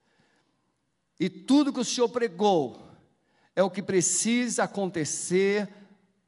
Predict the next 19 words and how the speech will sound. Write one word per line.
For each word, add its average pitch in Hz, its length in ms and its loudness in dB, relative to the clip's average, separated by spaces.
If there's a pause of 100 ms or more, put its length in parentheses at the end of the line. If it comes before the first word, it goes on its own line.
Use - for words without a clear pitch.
(220)
na, 123 240 -8
em 139 120 -2
nossa 160 480 0
família." 127 720 -8 (1500)
Eu 165 160 0
mandei 180 220 2
uma 208 80 4
mensagem 202 400 0
pra 208 200 2
ela, 196 300 2
disse: 180 460 -4
"Olha, 185 340 4 (260)
você 190 640 0
será 180 800 0 (280)
o 190 120 0
instrumento 202 840 4
de 247 140 -2
Deus 185 380 2
para 185 500 0